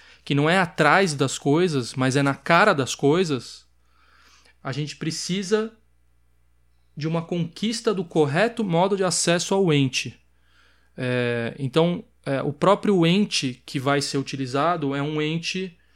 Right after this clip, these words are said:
privilegiado, que vai ser o Dasein. Nesse, te-, tem, tem o, o, um, um subparágrafo que ele vai falando aqui, ah, o que que significa ente, né?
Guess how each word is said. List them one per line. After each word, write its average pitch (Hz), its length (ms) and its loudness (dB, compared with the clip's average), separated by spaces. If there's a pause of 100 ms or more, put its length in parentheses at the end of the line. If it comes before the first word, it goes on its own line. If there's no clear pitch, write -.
(280)
privilegiado, 151 840 0 (880)
que - 80 -16
vai 135 140 -4
ser 151 160 -2
o 151 60 -2
Dasein. 117 500 -4 (1080)
Nesse, 165 600 -2
te-, 143 380 -10 (140)
tem, 160 220 -4
tem 156 180 -6
o, 156 60 -6
o, 143 380 -6
um, 127 440 -10 (220)
um 123 40 -16
subparágrafo 147 800 0
que 143 100 -8
ele 143 120 -2
vai 147 180 0
falando 143 480 -2
aqui, 170 500 -6 (540)
ah, 131 640 -6
o 143 140 -10
que 143 120 -14
que 170 80 -8
significa 175 640 -4
ente, 147 360 -6
né? 123 200 -10